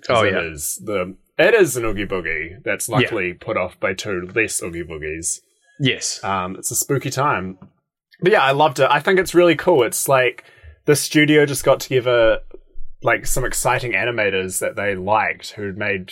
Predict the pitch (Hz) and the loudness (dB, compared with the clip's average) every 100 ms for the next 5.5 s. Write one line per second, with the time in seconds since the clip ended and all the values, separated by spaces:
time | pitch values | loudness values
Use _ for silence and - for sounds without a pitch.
0 | - - 117 - 104 - 101 - 92 - | -14 -4 -2 -2 -6 -8 -12 -10 -10 -8
1 | 110 82 76 82 - 131 117 95 - _ | -8 -8 -10 -12 -4 -2 -2 -4 -10 _
2 | _ 127 127 170 127 101 110 - - 104 | _ -2 2 2 0 -2 -4 -4 -4 -2
3 | 104 101 98 95 _ _ 113 113 - 110 | -2 -2 -4 -10 _ _ -4 -4 -6 -6
4 | 101 101 101 98 104 101 98 95 104 104 | -4 -4 -4 -8 -10 -8 -6 -6 -6 -4
5 | 104 101 101 - | -6 -6 -6 -8